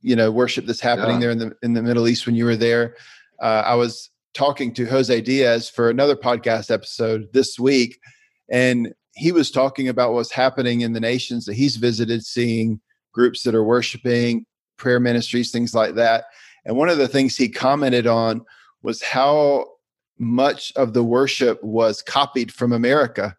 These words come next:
Speaker 1: <laughs>
Speaker 2: Yeah,
Speaker 1: and
Speaker 2: yeah.
Speaker 1: how, um, so many places he went to, they're singing Bethel songs or they're singing Hillsong,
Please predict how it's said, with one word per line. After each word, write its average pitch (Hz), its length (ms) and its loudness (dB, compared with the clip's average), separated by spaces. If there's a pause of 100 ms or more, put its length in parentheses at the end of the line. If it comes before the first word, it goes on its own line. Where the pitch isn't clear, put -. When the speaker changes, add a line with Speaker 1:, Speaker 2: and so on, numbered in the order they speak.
(220)
Speaker 1:
<laughs> - 60 -14 (220)
Speaker 2:
Yeah, 90 180 -6
Speaker 1:
and 120 160 0
Speaker 2:
yeah. - 40 0
Speaker 1:
how, 120 380 2 (160)
um, 139 220 0
so - 220 -2
many 160 160 0
places 143 460 0
he 127 120 0
went 131 340 0
to, 120 400 0 (320)
they're 120 120 2
singing 131 420 2
Bethel 127 340 0
songs 107 480 -2
or 110 100 -4
they're 110 100 -4
singing 117 400 0
Hillsong, 113 640 2